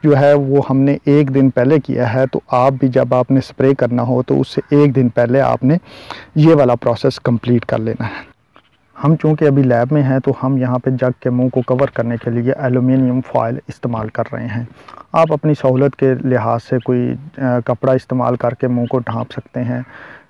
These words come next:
या फिर कोई आप ढक्कन वगैरह इस्तेमाल कर सकते हैं। तो यहाँ तक हमारा ये process complete होने के बाद अगली सुबह जब आते हैं तो हमें कुछ इस तरह का महलूल नज़र आता है। नीला तोता जो है वो,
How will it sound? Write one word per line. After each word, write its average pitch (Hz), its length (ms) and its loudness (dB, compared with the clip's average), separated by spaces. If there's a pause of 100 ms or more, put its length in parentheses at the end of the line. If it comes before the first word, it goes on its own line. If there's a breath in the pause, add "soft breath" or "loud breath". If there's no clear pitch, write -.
(120 loud breath)
या 131 160 2
फिर 120 260 -6
कोई 123 140 0
आप 117 220 -2
ढक्कन 120 320 -6
वगैरह 113 280 -4
इस्तेमाल 117 480 -6 (160)
कर - 100 -2
सकते - 360 -14
हैं। 104 160 -12 (800 loud breath)
तो 151 140 4
यहाँ 139 320 2
तक 165 220 2
हमारा 139 300 2
ये 139 140 4
process 131 420 -2
complete 131 420 0
होने 123 180 -2
के 127 100 0
बाद 120 320 0
अगली 147 240 2
सुबह 131 260 -2
जब 123 220 0
आते 123 300 -2
हैं 127 160 -2
तो 135 120 -2
हमें 127 260 0
कुछ - 280 -10
इस - 120 -8
तरह 117 200 -4
का 117 120 -4
महलूल 117 460 -4 (100)
नज़र 127 280 0
आता 120 260 -4
है। 120 60 -4
नीला 123 300 -2
तोता 123 340 -4
जो 123 180 -2
है 120 100 -2
वो, 120 300 -4